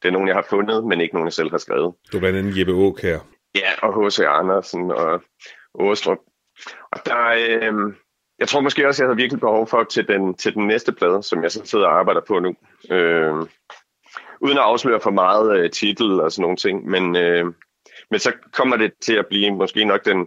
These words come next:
Speaker 1: den mest personlige plade. I hvert fald med tekstuniverset, jeg har lavet indtil videre. Og rigtig meget, det handler om det ikke at være her mere. Og også noget, som jeg gør mig generelt mange tanker om,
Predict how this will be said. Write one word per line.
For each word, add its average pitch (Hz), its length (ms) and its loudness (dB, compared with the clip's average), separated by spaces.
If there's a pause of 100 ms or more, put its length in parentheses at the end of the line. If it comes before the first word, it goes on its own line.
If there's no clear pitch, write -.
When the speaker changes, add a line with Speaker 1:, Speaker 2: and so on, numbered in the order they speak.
Speaker 1:
den 101 120 0
mest 117 200 -2
personlige 98 480 -2
plade. 82 260 0 (240)
I 104 100 -2
hvert 107 180 2
fald 107 140 -4
med 92 120 -4
tekstuniverset, 80 760 -2
jeg 73 80 0
har 87 60 2
lavet 78 240 0
indtil 82 240 -6
videre. 82 240 -4 (1400)
Og 98 380 2 (400)
rigtig 107 300 0
meget, 107 240 2
det 110 120 2
handler 110 280 2
om 98 440 2
det 120 80 2
ikke 110 300 2
at 95 60 2
være 95 220 2
her 95 80 0
mere. 82 260 0 (760)
Og 104 220 2
også 110 220 -2
noget, 104 180 0
som 92 180 -4
jeg 87 140 0
gør 82 120 2
mig 107 160 2
generelt 82 440 0
mange 82 260 0
tanker 95 320 0
om, 90 280 0